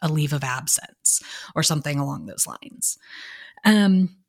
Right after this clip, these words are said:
and then for the broader field, we really think it's important that people continue to build on this research to really gather more data about what these experiences are like and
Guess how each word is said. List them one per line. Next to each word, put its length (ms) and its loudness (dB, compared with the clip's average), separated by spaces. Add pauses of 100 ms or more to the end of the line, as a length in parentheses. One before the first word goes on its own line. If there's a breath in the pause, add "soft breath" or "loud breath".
(200)
and 180 6
then 160 2
for 140 -2
the 100 2
broader 340 2
field, 1000 0
we 180 2
really 280 2
think 220 0
it's 140 0
important 480 -4
that 160 -8
people 600 -6
continue 640 0
to 220 -2
build 340 -2
on 160 0
this 200 0
research 720 -2
to 140 2
really 260 0
gather 380 0
more 220 0
data 540 0
about 340 -6
what 140 -10
these 160 -2
experiences 640 -4
are 120 -6
like 600 -6 (480 loud breath)
and 640 2